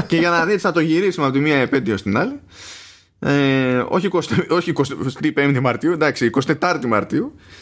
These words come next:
Ε, κλείσαμε είκοσι χρόνια από την αρχική διάθεση στη Λιανική του λεγόμενου Mac Ο Ες X,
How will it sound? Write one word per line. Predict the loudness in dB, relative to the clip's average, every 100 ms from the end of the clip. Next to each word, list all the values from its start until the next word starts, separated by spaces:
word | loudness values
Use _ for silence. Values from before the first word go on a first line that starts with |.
| -20 -20 -20 _ _
Ε, | -10
κλείσαμε | -6 -2 0 0 0 0 2 0 -4 -18 -20 -20 _
είκοσι | -2 0 -2 0 0
χρόνια | 2 2 0 -4 -8 -20 -20 _ _ -4
από | -4 0 0 0
την | 0 0 0 0 0 0 0 -2 -2 -4 -6 -4
αρχική | -4 -2 -4 -2 0 2 2 0
διάθεση | 2 0 0 -2 -4
στη | -2 0
Λιανική | 0 2 2 2 0 -2 -2
του | 0 -2 0
λεγόμενου | 0 2 0 2 2 2
Mac | 0
Ο | 0 0
Ες | -2 -2
X, | -2 0